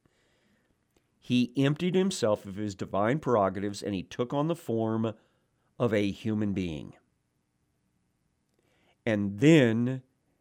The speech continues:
being tempted in every way, just like unto ourselves, he refused to give in to the sin.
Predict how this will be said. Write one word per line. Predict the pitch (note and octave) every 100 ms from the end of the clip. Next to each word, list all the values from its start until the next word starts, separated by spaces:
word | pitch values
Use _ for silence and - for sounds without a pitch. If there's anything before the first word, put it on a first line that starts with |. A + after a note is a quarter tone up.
| _ -
being | G2+ A#2+ A2+ A2
tempted | - D#3 D#3 D3 A#2+
in | A2 -
every | C3 D#3+ F3+ F3
way, | C3+ A#2+ G#2 G#2 A2 -
just | - A#2+
like | D3 E3
unto | E3+ F3
ourselves, | E3 D#3 G#2+ G2+ G2+ G#2 - _ _ _ _ _ _ _
he | - C3 C3
refused | B2 A#2+ A#2+ A#2 - - D#3+ F3+ B2+ G#2 G2+
to | D3
give | A2+ B2
in | B2+ A#2+
to |
the | A#2
sin. | A2+ - A2 C2+